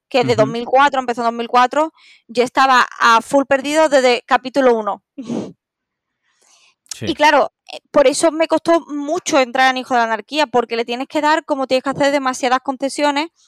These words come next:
Speaker 1: para mí,
Speaker 2: Ujú.
Speaker 1: que, que le gusta otro tipo de serie. Entonces, tardar siete capítulos en engancharte es un acto de fe, <laughs> de algún día me voy a enganchar,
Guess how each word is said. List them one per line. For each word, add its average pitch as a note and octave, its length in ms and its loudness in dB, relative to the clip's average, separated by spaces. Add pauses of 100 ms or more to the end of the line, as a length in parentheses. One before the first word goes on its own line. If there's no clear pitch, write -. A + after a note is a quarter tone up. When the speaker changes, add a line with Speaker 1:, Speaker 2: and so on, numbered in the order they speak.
(180)
Speaker 1:
para A3 180 2
mí, A#3+ 240 -10 (540)
Speaker 2:
Ujú. A2+ 320 -12 (160)
Speaker 1:
que, A#3+ 320 0
que A#3 180 0
le A3 100 0
gusta A#3+ 200 0
otro A3+ 160 -6
tipo A3 140 -4
de A#3 80 0
serie. G3 400 -8
Entonces, A3+ 420 -4 (300)
tardar A#3 280 0
siete B3+ 240 -6
capítulos B3 520 -2
en A3 120 -10
engancharte A3 760 -6 (260)
es - 380 -12
un B3+ 120 -6
acto D#4+ 480 0
de A3+ 220 -2
fe, - 440 -6
<laughs> D4+ 260 -10
de A#3 160 0
algún B3 400 -2
día C#4 140 2
me C4+ 80 4
voy B3+ 80 4
a B3 80 0
enganchar, A3+ 500 -4